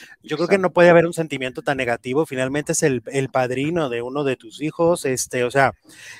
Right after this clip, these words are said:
Speaker 1: eh, no hay, yo pienso que además por el cariño y por el amor que hubo de amigos, porque al final de cuentas entre amigos hay amor, este, ese amor de, de amigos, no puedes desear que, que, que,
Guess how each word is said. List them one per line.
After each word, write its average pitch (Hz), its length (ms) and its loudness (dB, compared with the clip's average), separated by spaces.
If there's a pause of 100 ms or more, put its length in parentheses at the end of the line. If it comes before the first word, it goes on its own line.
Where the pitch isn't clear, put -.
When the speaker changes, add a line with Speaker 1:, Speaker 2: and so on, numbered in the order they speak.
(100)
Speaker 1:
eh, 131 180 2 (280)
no 160 260 6
hay, 190 260 8 (380)
yo - 140 6
pienso 247 320 0
que 202 100 6
además 160 460 4 (1040)
por 190 160 6
el 170 180 2
cariño 180 560 2
y 196 60 -2
por 156 200 2
el 143 120 4
amor 151 320 0
que 180 120 2
hubo 151 320 0
de 147 120 4
amigos, 139 540 -2
porque - 280 -2
al 123 60 2
final 143 260 0
de 156 80 4
cuentas 147 380 -2
entre 131 240 -4
amigos 139 340 -4
hay 143 160 2
amor, 127 400 -2 (680)
este, 131 640 0
ese 170 160 2
amor 156 280 2
de, 170 240 6
de 135 120 -2
amigos, 139 520 0 (380)
no 139 280 0
puedes 131 340 2
desear 131 360 -2
que, 135 400 2
que, 120 340 -4
que, 113 540 -8